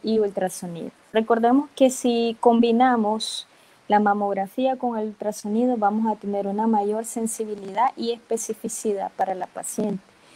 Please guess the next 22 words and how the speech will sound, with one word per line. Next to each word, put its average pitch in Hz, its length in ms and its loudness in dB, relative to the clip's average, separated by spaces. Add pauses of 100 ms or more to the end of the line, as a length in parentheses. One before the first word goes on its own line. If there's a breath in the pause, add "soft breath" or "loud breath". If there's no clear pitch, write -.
(300 loud breath)
Eh, 214 300 6
en 220 120 4
el 202 140 0
caso 240 360 4
de 262 120 4
menores 226 480 0
de 226 100 0
cuarenta 190 800 -2
años, 233 300 0
el 220 80 -2
ultrasonido 202 800 -6
abarca 202 680 -2
o 208 140 2
valora 190 460 -2
mejor 214 640 0 (380 soft breath)
el 202 140 0
tejido 196 400 -2
mamario 220 500 2
porque 202 460 -6
en 185 100 -8
esta 214 480 2
edad 240 240 4